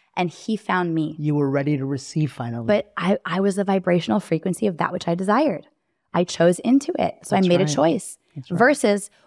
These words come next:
Speaker 1: "Why do I keep picking the wrong guys? Why am I didn't, like, why are they all emotionally unavailable? Why are they all fill in the blank?" Like, I was creating that frequency. That was, that was my environment.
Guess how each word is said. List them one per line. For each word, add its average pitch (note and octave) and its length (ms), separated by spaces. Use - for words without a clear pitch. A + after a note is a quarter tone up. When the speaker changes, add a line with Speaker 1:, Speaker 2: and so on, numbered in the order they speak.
Speaker 1:
"Why F#3+ 260
do A#3 80
I A#3 40
keep A3 180
picking G3+ 200
the G3 60
wrong F#3 140
guys? - 320
Why F#3 200
am G#3+ 80
I A3 40
didn't, A3 220
like, F3+ 180
why G3 280
are A3+ 60
they A3+ 160
all G3+ 240
emotionally F#3 380
unavailable? E3 420
Why F3+ 260
are F#3+ 180
they F#3+ 180
all D#3+ 260
fill F3 200
in F3 100
the E3+ 80
blank?" D#3 220
Like, - 160
I F3+ 80
was F3 120
creating E3+ 460
that F3+ 140
frequency. E3 600
That F3 200
was, F#3 180
that F3 200
was F3 160
my E3+ 200
environment. F3 680